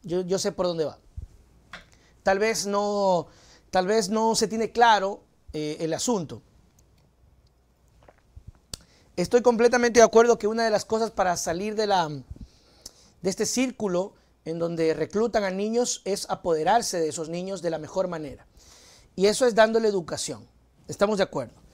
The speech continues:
Pero hay sectores, eh, Tabachi, hay sectores en donde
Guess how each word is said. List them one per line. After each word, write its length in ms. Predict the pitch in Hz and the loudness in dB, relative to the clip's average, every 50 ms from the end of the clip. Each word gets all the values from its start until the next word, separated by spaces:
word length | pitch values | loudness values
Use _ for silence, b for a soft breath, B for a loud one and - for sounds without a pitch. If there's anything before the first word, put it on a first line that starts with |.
| b b b b b b b b b _ _ _ _ _ | b b b b b b b b b _ _ _ _ _
Pero 180 | - 208 208 220 | 2 4 6 6
hay 140 | 240 269 247 | 6 6 4
sectores, 880 | - 277 - - - 254 247 247 226 196 180 165 - - - - - - _ _ - | 2 0 0 2 4 6 6 6 6 2 0 -4 -4 -6 -6 -8 -10 -14 _ _ -12
eh, 380 | - 170 156 151 151 147 143 139 | -10 -8 -6 -6 -4 -6 -6 -4
Tabachi, 540 | 165 160 185 185 175 - - 147 127 123 - _ - | 0 2 4 4 2 2 -4 -10 -12 -14 -18 _ -8
hay 140 | 151 160 | -6 -6
sectores 520 | - 196 175 - - 175 165 165 160 - - | -4 -4 -2 0 2 2 2 2 0 -4 -4
en 140 | 170 156 151 | -6 -4 -2
donde 420 | 156 151 156 151 160 156 151 - | -2 -2 -2 -2 -4 -4 -4 -8